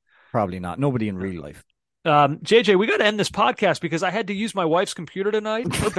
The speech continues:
Speaker 2: battery life, I'm finding out, is a disaster. We're down to four percent, and I'm terrified of what's about to happen here. So we
Speaker 1: Oh.
Speaker 2: kinda have no choice. I have so much left to, to discuss, but I don't wanna lose all this. So
Speaker 1: Uh,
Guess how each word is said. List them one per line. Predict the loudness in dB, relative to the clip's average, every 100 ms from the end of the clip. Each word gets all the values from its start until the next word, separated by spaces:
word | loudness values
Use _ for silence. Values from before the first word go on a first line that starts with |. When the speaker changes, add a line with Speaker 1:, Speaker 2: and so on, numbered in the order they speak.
| 4
Speaker 2:
battery | 6 4 4
life, | 2 0 -2
I'm | -4
finding | -4 -4 -2
out, | 0 0
is | -2
a |
disaster. | -6 -6 -4 0 0 0 -2 -4 -4
We're | -4 0
down | 0 0
to | -2
four | -4 -2 -2
percent, | -2 -6 -4 -4 -4
and | -4
I'm | -4 -6
terrified | -2 0 0 2 2 2
of | -2 -6
what's | -6 -4
about | -4 -4
to | -4
happen | -2 -2 -4
here. | -8 -8 -10 -12 -12 -10
So | -2 2
we | 4
Speaker 1:
Oh. |
Speaker 2:
kinda | 4 4
have | 4 4
no | 4 0
choice. | 2 0 0 -4 -8 -10 _ _ _ _ _ _ _ _ _ -2
I | 0
have | 0
so | 0 0
much | 0 -2 -2
left | -4 -4
to, | -8 -8 -10
to | -6
discuss, | -2 -2 2 4 2 0
but | -2 -4 -4 -18 -20 -20 _ -4
I | -2
don't | 0
wanna | 0 0
lose | 0 0 2
all | 0
this. | 0 -10 -10
So | -4 -2 0
Speaker 1:
Uh, | 2